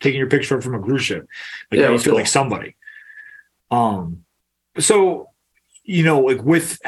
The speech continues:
Speaker 1: like, were you stationed in Kentucky for, like, the same amount of time? Like, with
Speaker 2: Yeah, a couple
Speaker 1: hundred first?
Speaker 2: years.
Speaker 1: Okay, couple years there.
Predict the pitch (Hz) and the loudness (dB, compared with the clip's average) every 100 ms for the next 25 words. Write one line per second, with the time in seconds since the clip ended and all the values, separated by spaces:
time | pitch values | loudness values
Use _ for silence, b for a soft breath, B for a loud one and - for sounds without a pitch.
0 | - - 160 165 156 - 214 208 180 175 | -6 -4 0 2 2 2 2 2 2 2
1 | 151 135 156 151 147 135 113 - 147 135 | 2 2 2 2 2 2 2 2 2 2
2 | 127 113 107 180 202 208 196 147 123 117 | 2 2 2 2 4 2 0 0 2 0
3 | 110 113 143 135 131 131 - 117 170 - | -2 0 2 4 2 2 2 2 2 0
4 | - - _ _ 127 - 117 - - _ | -4 -10 _ _ 0 0 0 -4 -14 _
5 | - 110 113 101 101 107 82 - | -6 -2 0 0 -2 -4 -6 -10